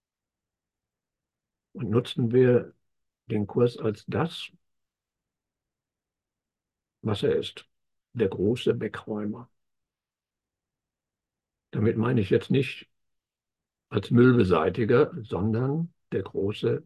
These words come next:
Wegräumer. Kapitel einunddreißig, gleich im ersten Abschnitt. Wir wollen still sein. Einen Augenblick.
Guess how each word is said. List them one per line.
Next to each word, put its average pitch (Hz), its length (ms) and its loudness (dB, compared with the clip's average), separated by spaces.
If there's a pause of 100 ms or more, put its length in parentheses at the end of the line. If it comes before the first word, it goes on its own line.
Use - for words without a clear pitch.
Wegräumer. 110 640 -10 (2500)
Kapitel - 400 -4
einunddreißig, 104 880 -4 (460)
gleich 104 300 -2
im - 120 -4
ersten 98 640 -8 (400)
Abschnitt. - 640 -12
Wir 104 220 -4
wollen 113 240 -2
still 110 480 -2
sein. 120 420 -10 (800)
Einen 110 260 -8
Augenblick. 120 540 -10